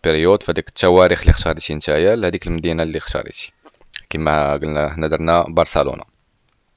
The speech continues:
مي ماشي هو هذا الضروري، لحقاش انت اصلا هاد الريزيرفاسيون اللي باغي، باغيها غير باش تدفع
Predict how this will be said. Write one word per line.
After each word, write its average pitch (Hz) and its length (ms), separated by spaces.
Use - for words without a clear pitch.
مي 101 120
ماشي 104 240
هو 104 140
هذا 95 80
الضروري، 82 440
لحقاش 78 300
انت - 120
اصلا 95 400
هاد 87 100
الريزيرفاسيون 80 680
اللي 73 100
باغي، 78 400
باغيها 85 360
غير 110 200
باش 98 220
تدفع - 440